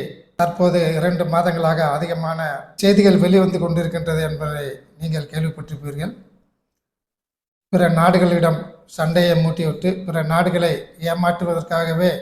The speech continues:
உருவாக்கப்பட்ட ஒரு நாடாக துருக்கி தெரிகிறது நண்பர்களே.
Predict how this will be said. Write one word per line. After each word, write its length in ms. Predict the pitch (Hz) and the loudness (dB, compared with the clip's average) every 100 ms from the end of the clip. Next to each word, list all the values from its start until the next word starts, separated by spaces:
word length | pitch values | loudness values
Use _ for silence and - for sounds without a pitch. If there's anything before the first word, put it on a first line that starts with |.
| - - _ _ _ _ _ - | -12 -20 _ _ _ _ _ 2
உருவாக்கப்பட்ட 600 | 180 180 180 156 156 165 156 | 4 4 2 -2 -2 0 0
ஒரு 120 | 151 151 | 0 0
நாடாக 360 | 165 165 151 143 - | 2 2 2 -2 -4
துருக்கி 240 | 160 160 143 | -8 -8 -10
தெரிகிறது 380 | 151 156 143 147 147 | -10 -10 -8 -10 -8
நண்பர்களே. 440 | 151 143 143 165 | -8 -8 -12 -12